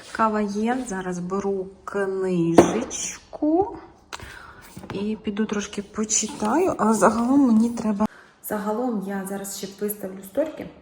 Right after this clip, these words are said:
тоді почитаю, поп'ю каву, посиджу трошки на гойдалці. А загалом я сьогодні хочу зробити собі такий день, коли я не буду себе грузити якимись думками, що мені треба щось зробити, тому буде такий майже день на чилі.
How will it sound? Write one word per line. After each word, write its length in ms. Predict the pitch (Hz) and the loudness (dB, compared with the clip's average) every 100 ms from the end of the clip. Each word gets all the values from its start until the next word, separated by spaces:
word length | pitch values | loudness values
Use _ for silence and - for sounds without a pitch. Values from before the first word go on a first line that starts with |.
| _ _ | _ _
тоді 260 | 196 202 185 | -14 -8 -8
почитаю, 840 | - - 190 - - 262 285 202 - - | -8 -14 -14 -12 -6 -4 -2 -4 -10 -16
поп'ю 280 | 196 180 180 | -12 -12 -8
каву, 300 | 226 262 - - - - - | -8 -8 -12 -14 -20 -20 -12
посиджу 320 | 202 202 202 | -10 -8 -8
трошки 380 | 190 196 - 196 | -10 -14 -10 -12
на 80 | |
гойдалці. 580 | 190 247 294 226 - 180 - - | -10 -8 -6 -6 -8 -12 -14 -14
А 120 | 196 | -10
загалом 540 | 196 202 254 359 247 202 | -10 -8 -4 -2 -2 -4
я 60 | - | -8
сьогодні 320 | 196 202 226 175 196 | -10 -6 -6 -6 -10
хочу 220 | 202 180 | -14 -12
зробити 360 | 175 180 185 | -12 -12 -14
собі 340 | - 180 180 - - - - | -14 -8 -8 -8 -14 -20 -20
такий 380 | - - 165 - - - - - - - - _ | -10 -6 -6 -8 -20 -20 -20 -20 -20 -20 -20 _
день, 420 | - 202 254 294 - | -6 -4 -2 -6 -10
коли 160 | 190 | -10
я 340 | 185 180 160 - | -8 -8 -8 -8
не 120 | 196 | -8
буду 300 | 196 196 175 170 - - | -8 -8 -10 -14 -16 -12
себе 200 | 170 170 | -8 -8
грузити 420 | 160 185 165 - | -8 -8 -8 -10
якимись 420 | - 180 175 175 | -12 -10 -10 -8
думками, 400 | 180 175 160 165 | -10 -10 -8 -8
що 180 | - 185 | -8 -14
мені 120 | - | -14
треба 200 | - 185 | -14 -14
щось 260 | - 190 - | -16 -16 -12
зробити, 360 | 202 294 339 | -8 -6 -6
тому 420 | 202 170 202 247 240 - - - - - _ | -8 -8 -6 -6 -8 -18 -20 -20 -20 -20 _
буде 120 | 226 | -14
такий 400 | - - 208 - - - - | -10 -6 -6 -8 -16 -18 -10
майже 320 | 269 285 208 | -6 -6 -6
день 320 | 175 202 196 - | -6 -4 -6 -8
на 140 | 180 160 | -8 -8
чилі. 460 | - 147 147 147 | -8 -8 -6 -8